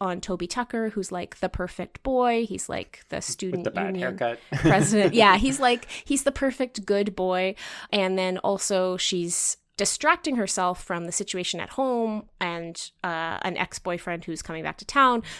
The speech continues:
Speaker 1: by sleeping with Wesley. And
Speaker 2: Mm-hmm.
Speaker 1: so on the one hand, she, like, wants to be the girl who wants to be with Toby, but she's actually really attracted to Wesley, even though he's sort of constantly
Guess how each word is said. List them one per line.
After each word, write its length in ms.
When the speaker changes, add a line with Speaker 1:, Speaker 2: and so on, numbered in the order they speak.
Speaker 1:
by 180
sleeping 520
with 280
Wesley. 400
And 220
Speaker 2:
Mm-hmm. 80
Speaker 1:
so 500
on 100
the 80
one 140
hand, 280
she, 220
like, 240
wants 400
to 100
be 160
the 80
girl 300
who 100
wants 360
to 100
be 260
with 200
Toby, 460
but 280
she's 320
actually 300
really 260
attracted 640
to 260
Wesley, 640
even 360
though 600
he's 240
sort 160
of 140
constantly 840